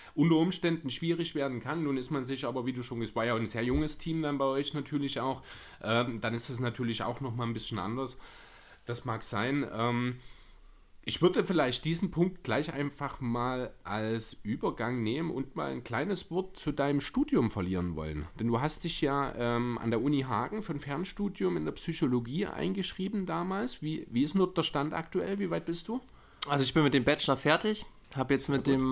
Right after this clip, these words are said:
Speaker 2: Master angefangen, an einer anderen Universität, Fernuni auch wieder,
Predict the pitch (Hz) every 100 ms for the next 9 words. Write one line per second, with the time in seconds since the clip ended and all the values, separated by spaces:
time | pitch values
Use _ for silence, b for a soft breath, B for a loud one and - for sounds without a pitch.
0 | 127 127 147 - 147 147 151 - 156 151
1 | 151 160 b b b b b 123 123 123
2 | 160 160 151 151 147 147 - 151 - 143
3 | 143 139 135 131 - 135 135 135